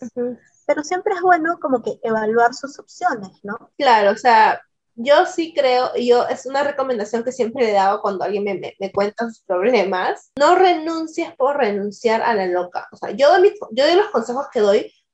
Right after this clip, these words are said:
Speaker 1: por cómo yo haría las cosas, ¿no? Entonces, yo realmente, yo no
Speaker 2: Claro.
Speaker 1: renunciaría por renunciar y me voy a la loca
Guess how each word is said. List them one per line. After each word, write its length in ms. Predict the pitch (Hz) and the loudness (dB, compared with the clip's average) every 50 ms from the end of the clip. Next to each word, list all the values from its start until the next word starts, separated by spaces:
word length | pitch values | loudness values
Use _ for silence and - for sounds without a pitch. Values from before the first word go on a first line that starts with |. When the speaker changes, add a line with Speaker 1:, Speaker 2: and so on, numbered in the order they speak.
| _ _ _ - | _ _ _ 0
Speaker 1:
por 200 | 214 214 220 226 | 0 0 2 2
cómo 200 | 220 220 226 220 | 2 2 4 4
yo 180 | 220 240 277 277 | 4 4 4 4
haría 240 | 277 269 262 269 240 | 4 4 4 2 2
las 200 | 208 196 - - | 2 -2 -4 -2
cosas, 360 | - 196 226 - - 196 214 | -2 -2 -2 -4 -8 -12 -10
¿no? 80 | 202 | -10
Entonces, 400 | 208 220 233 214 247 240 214 - 220 | -12 -12 -12 -10 -10 -8 -8 -8 -4
yo 160 | 247 277 302 | -2 0 2
realmente, 500 | 349 359 359 349 294 277 302 302 302 240 | 2 2 2 2 0 -2 -4 -6 -8 -6
yo 120 | 262 254 | -6 -6
no 120 | 254 269 302 | -4 -4 0
Speaker 2:
Claro. 300 | 220 220 214 214 202 180 | 2 4 6 6 4 2
Speaker 1:
renunciaría 400 | - - 226 214 233 226 240 233 | 0 -4 -4 0 0 2 2 2
por 140 | 247 277 294 | 2 2 2
renunciar 500 | 285 240 214 185 202 208 - 220 214 233 | 2 2 2 0 -4 -4 -2 0 2 4
y 140 | 233 233 240 | 4 4 4
me 100 | 214 185 | 2 0
voy 140 | 185 190 214 | -2 -4 -6
a 60 | 220 | -6
la 100 | 208 190 | -4 -4
loca 340 | 185 185 185 - 196 277 | -4 -4 -4 -4 -6 -6